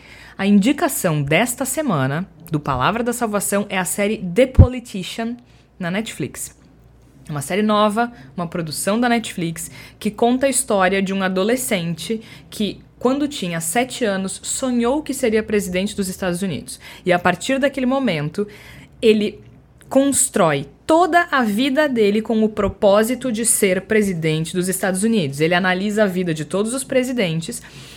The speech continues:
ele vê o que deu certo, o que não deu certo, o que ajudou essas pessoas a se tornarem presidentes, o que atrapalhou numa corrida eleitoral,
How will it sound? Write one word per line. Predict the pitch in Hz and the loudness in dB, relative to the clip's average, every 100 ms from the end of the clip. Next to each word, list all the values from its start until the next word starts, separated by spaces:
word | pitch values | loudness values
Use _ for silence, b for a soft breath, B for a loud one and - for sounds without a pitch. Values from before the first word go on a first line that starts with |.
| B - | B 0
ele | 226 220 214 | 4 4 4
vê | 185 180 | 2 2
o | 170 | 2
que | 165 247 | -2 2
deu | 285 285 | 2 2
certo, | - 233 214 220 233 | 2 2 2 0 -4
o | |
que | - 269 | -2 -4
não | 285 | -4
deu | 294 302 | -4 -4
certo, | - 202 202 214 | -2 -2 -2 -4
o | |
que | - 311 | -2 0
ajudou | 311 294 233 233 | 2 2 2 2
essas | 285 233 - | 0 -4 -6
pessoas | 196 - 170 | -6 -4 -6
a | 165 | -6
se | 165 | -4
tornarem | 175 170 151 151 | -4 -2 -2 -4
presidentes, | 147 160 190 240 233 | -6 -4 -2 -4 -4
o | |
que | 131 | -8
atrapalhou | 131 139 135 151 156 190 | -6 -6 -4 -2 0 0
numa | 214 139 | 0 -2
corrida | 131 139 143 143 | -6 -8 -8 -6
eleitoral, | 139 135 170 170 240 | -8 -6 0 0 0